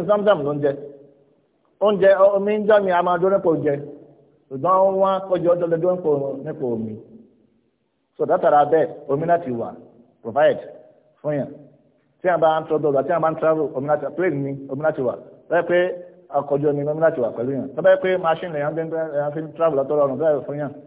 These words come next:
Tó bá yẹ pé ọkọ̀ náà, tó bá yẹ pé ọkọ̀ ni, tó bá yẹ pé ṣe-, so, omi láti wà. Tí ó bá sí nǹkan báyìí, náà kò sí ẹ̀sọ́ omi lójú ọ̀nà, kò sí kíní.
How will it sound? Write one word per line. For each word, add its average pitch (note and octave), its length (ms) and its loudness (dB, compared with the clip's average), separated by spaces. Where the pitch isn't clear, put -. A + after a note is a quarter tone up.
Tó D3 100 -20
bá D#3+ 120 0
yẹ E3+ 80 2
pé F3 160 0
ọkọ̀ D3 300 0
náà, E3 140 0
tó C#3+ 120 -6
bá E3 100 0
yẹ E3 100 0
pé E3+ 180 -4
ọkọ̀ D3 280 2
ni, D3 100 -4
tó D#3+ 80 0
bá E3+ 60 4
yẹ - 100 0
pé B2+ 60 -2
ṣe-, - 260 -8
so, D3+ 140 -10
omi C3+ 180 -8
láti C3 200 -2
wà. G2+ 140 -8
Tí F#3+ 40 -2
ó D#3 100 4
bá D3+ 160 4
sí D#3 120 -8
nǹkan C3 200 -8
báyìí, C#3 160 2
náà D#3 140 -2
kò C#3+ 140 -4
sí D3+ 140 -4
ẹ̀sọ́ C#3 200 -2
omi D3+ 140 -4
lójú E3+ 240 2
ọ̀nà, D#3 140 2
kò C#3 100 0
sí D3 100 -8
kíní. D3+ 220 -12